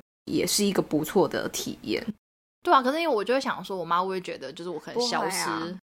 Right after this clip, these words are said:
Speaker 1: 因为你妈不是就只要没有消息就是好消息。
Speaker 2: <laughs> 好消息是不是？
Speaker 1: 有电话来就代表出事了。
Speaker 2: 原来是这样。
Speaker 1: 对。
Speaker 2: 好啦，我们其实今天真的分享蛮多，大家就对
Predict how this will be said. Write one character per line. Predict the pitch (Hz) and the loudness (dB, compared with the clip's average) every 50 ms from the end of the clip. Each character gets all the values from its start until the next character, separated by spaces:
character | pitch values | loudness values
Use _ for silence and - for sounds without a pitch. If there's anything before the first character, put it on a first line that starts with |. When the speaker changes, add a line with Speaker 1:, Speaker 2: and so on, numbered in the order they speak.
| _ _ _ _ _ _ _ _ | _ _ _ _ _ _ _ _
Speaker 1:
因 | 247 254 | 4 4
为 | 254 | 4
你 | 208 | 6
妈 | 175 180 185 190 | 6 6 6 4
不 | 190 190 - 165 | 4 2 -2 -2
是 | 180 190 180 | 0 0 -2
就 | 175 - - 185 | 0 0 -2 -2
只 | 190 - - | 0 2 2
要 | 147 - - | 4 4 4
没 | 185 196 | 4 4
有 | 190 185 | 2 2
消 | 185 196 - | 2 2 2
息 | - - | 4 4
就 | 339 359 | 4 4
是 | - - 370 | 4 4 0
好 | 349 - 190 - | 0 0 -2 -4
消 | - - - - - | -4 -6 -8 -8 0
息。 | - 208 | 2 2
Speaker 2:
<laughs> | |
好 | 196 220 | 2 4
消 | 247 262 294 285 | 4 4 4 4
息 | 277 - 226 185 | 4 4 0 -2
是 | 185 196 196 190 | -2 -2 -2 -2
不 | 196 | -2
是？ | 175 185 190 190 | 0 0 2 2
Speaker 1:
有 | 226 233 | 2 2
电 | 233 277 277 269 | 2 4 4 4
话 | 285 269 254 | 6 6 6
来 | 220 185 170 | 6 4 4
就 | 190 | 2
代 | 202 220 208 | 2 0 2
表 | 175 160 156 | 2 2 0
出 | - - - - | 0 -4 -8 -8
事 | 190 - - 170 156 - | -8 -8 -8 -8 -8 -6
了。 | - - | 2 4
Speaker 2:
原 | 247 220 - | 6 6 8
来 | 277 262 | 8 6
是 | 262 - 302 | 6 2 -2
这 | - - 330 269 254 262 262 | 0 4 4 4 4 2 0
样。 | 262 277 254 233 208 208 220 - - | 0 -2 -2 -2 -2 -6 -10 -12 -10
Speaker 1:
对。 | 190 175 - - - 214 - - _ _ _ _ _ _ _ _ | -8 -8 -8 -10 -12 -14 -16 -20 _ _ _ _ _ _ _ _
Speaker 2:
好 | - - 214 185 175 | 4 6 8 8 8
啦， | 175 180 170 165 160 175 185 | 8 8 8 8 6 6 4
我 | 208 | 2
们 | 214 214 208 208 - | -2 -2 -2 -4 -4
其 | - - 269 269 | -2 0 0 2
实 | 294 339 | 2 2
今 | 320 - 294 285 | 2 2 4 4
天 | 277 277 | 4 6
真 | 277 254 | 8 6
的 | 233 | 8
分 | 233 233 220 254 | 8 6 6 6
享 | 262 190 165 | 6 4 4
蛮 | 156 147 160 175 | 4 2 0 2
多， | 175 170 165 165 170 180 190 208 - - _ _ | 2 4 6 6 6 4 2 -2 -6 -14 _ _
大 | - 311 | 2 4
家 | 269 240 240 | 4 4 4
就 | 247 277 269 | 4 2 0
对 | 269 277 277 240 214 208 208 | 2 4 2 2 2 2 -2